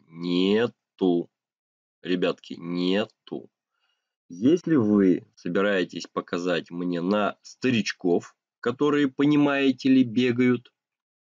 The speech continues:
в старости, там, в восемьдесят лет, в девяносто лет, вы, пожалуйста, поинтересуйтесь, а кем они были до того, как начали бегать.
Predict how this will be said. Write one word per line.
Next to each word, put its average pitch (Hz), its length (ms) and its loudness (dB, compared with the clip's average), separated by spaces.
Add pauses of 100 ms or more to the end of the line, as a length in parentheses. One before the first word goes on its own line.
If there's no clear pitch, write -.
в - 80 -12
старости, - 680 -6 (120)
там, 76 200 -8
в 82 60 -18
восемьдесят 113 680 0
лет, 80 240 -8
в 87 100 -18
девяносто 98 720 2
лет, - 220 -12 (440)
вы, 113 240 -2
пожалуйста, 101 720 -2
поинтересуйтесь, 139 1160 -4 (300)
а 160 180 -6
кем 104 480 -2
они 92 300 0
были 85 500 -4 (420)
до 113 320 -2
того, 87 540 -2 (120)
как - 240 -10
начали 90 460 -8
бегать. 127 400 -6